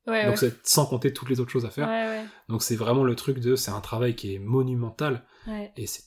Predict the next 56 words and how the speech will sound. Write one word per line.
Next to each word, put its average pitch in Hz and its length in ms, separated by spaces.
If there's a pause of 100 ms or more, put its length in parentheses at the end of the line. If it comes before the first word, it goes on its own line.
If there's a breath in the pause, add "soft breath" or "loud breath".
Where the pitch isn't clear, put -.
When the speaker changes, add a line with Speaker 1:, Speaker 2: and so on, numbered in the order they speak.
(100)
Speaker 2:
tellement 120 500
peu - 180
reconnu. 135 500
Et 113 100
je - 80
Speaker 1:
Mm. - 40
Speaker 2:
pense 151 160
que 120 100
c'est 117 320
aussi, 127 380
ça 123 160
peut - 120
aussi 123 280
expliquer - 480
le, 120 340
euh, 107 180
les, 110 200
un 120 100
des 110 140
gros 117 160
soucis - 220
de 117 60
l'éducation 117 480
aujourd'hui 107 260
en 104 220
France. 139 320
Speaker 1:
Ah 269 160
oui, 277 100
clairement, 226 320
c'est 220 140
sûr. - 140
Speaker 2:
C'est 123 140
le, 113 120
le, 101 120
le 101 160 (120)
déval-, 110 320
enfin, 107 160
la 101 100
dévalorisation 110 800 (300)
graduelle 117 440
de, 110 140
du 107 240
statut - 280
des 107 100
profs, - 240
quoi. - 140 (200)
Speaker 1:
Mm. 214 100 (380 loud breath)
Speaker 2:
Et - 40
c'est 110 100
un 107 60
truc 117 220
vraiment 117 200
à - 20
mettre 113 200
en 117 40
place. - 320